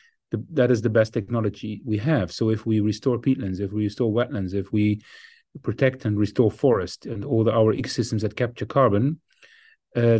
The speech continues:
that, of course, is, uh, is really important. So, um, that is a big contribution to, um, to reducing, uh, carbon in the atmosphere. That's one. The other one is on the adaptation side.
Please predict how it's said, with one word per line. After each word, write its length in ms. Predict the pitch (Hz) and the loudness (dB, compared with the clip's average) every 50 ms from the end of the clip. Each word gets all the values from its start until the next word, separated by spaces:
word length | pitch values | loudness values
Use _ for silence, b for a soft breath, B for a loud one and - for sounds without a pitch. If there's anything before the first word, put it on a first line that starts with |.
| - - | 2 0
that, 180 | 131 139 139 | 2 4 4
of 120 | 143 127 - | 4 4 4
course, 260 | - 131 120 120 110 | 4 4 4 4 2
is, 180 | 117 110 98 104 | 0 -2 -2 0
uh, 260 | 110 107 104 107 104 139 | -2 0 0 -2 -2 -4
is 160 | 120 107 - | -8 -8 -4
really 280 | 104 113 120 117 113 | 0 2 2 4 2
important. 520 | 107 98 - - 107 104 - - 92 90 85 | 2 0 0 -2 -2 -2 -4 -6 -10 -10 -6
So, 380 | - - 110 101 104 104 104 B B B B B B B B _ | -2 0 2 2 2 2 0 B B B B B B B B _
um, 560 | - 104 104 104 101 101 101 101 98 95 - _ _ _ _ _ - | -6 -4 -2 -2 0 0 0 -2 -2 -4 -8 _ _ _ _ _ -2
that 200 | 135 117 107 _ _ _ _ _ - | -2 -2 -2 _ _ _ _ _ -2
is 180 | 131 127 117 107 - | -2 -2 -2 -4 -2
a 60 | - | 0
big 140 | 107 139 131 | 2 2 2
contribution 640 | - 135 123 131 113 127 135 123 127 - 113 92 90 | 2 0 -2 -2 0 0 0 0 0 -2 -6 -8 -8
to, 340 | - - 104 101 101 98 95 | -6 -4 -2 -2 0 0 -2
um, 240 | 95 98 98 95 - _ _ _ _ _ _ - | -2 -4 -6 -8 -10 _ _ _ _ _ _ -12
to 100 | - - | -8 -6
reducing, 480 | 101 98 110 110 104 - - 101 98 98 | -2 0 2 0 2 2 0 2 2 2
uh, 160 | 95 92 92 - | 0 0 -2 0
carbon 400 | - 117 104 90 90 85 90 104 | 2 2 2 2 0 -2 -4 -4
in 160 | - 120 98 | -4 -2 -2
the 100 | 92 98 | 0 0
atmosphere. 560 | 101 104 - 107 - - - - - 82 - - | -2 -2 -4 -8 -10 -12 -14 -14 -14 -16 -10 -4
That's 200 | - 110 110 - | -4 -4 -2 -2
one. 220 | - 98 87 90 90 | -2 -2 0 2 4
The 80 | 113 | 6
other 140 | 127 156 175 | 6 6 6
one 220 | 147 127 110 107 | 6 6 6 4
is 220 | 113 117 117 117 - - | 4 2 2 0 -4 -4
on 140 | - 120 110 | -2 0 2
the 100 | 110 110 | 2 2
adaptation 640 | 117 123 131 113 - - - 92 90 - - 98 90 | 2 2 0 -2 -4 -6 -8 -8 -8 -8 -10 -12 -10
side. 400 | - - 98 92 104 131 135 135 | -6 -4 0 2 2 2 2 0